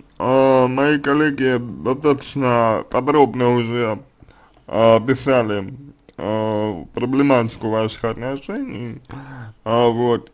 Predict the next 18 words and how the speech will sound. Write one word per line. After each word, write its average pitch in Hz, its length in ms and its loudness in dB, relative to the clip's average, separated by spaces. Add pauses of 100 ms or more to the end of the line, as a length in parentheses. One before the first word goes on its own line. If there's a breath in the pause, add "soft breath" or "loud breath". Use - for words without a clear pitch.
и 123 1040 0 (100)
те 135 220 2
нюансы, 127 960 2
на 113 1080 4
которые 123 640 0
стоило 113 500 2
бы 101 140 0
обратить 104 460 0
внимание 104 560 -6
с - 20 -20
точки 107 360 -8
зрения 107 360 -6
психологии. 113 800 -2 (1500 soft breath)
Поэтому 151 360 -4
я 180 280 4
не 156 420 -2
вижу, 151 600 6
э, 139 540 10